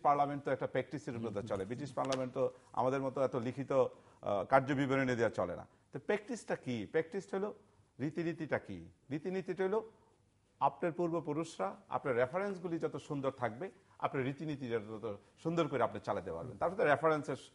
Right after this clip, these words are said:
Speaker 1: সংসদ এবং
Speaker 2: রাইট।
Speaker 1: সংসদ আইনগুলি চলে। তা আমাদের দেশের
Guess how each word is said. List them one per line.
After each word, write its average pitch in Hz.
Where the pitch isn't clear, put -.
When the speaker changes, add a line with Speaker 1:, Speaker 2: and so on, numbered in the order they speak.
Speaker 1:
সংসদ 127
এবং 117
Speaker 2:
রাইট। 107
Speaker 1:
সংসদ 131
আইনগুলি 113
চলে। -
তা -
আমাদের 196
দেশের 226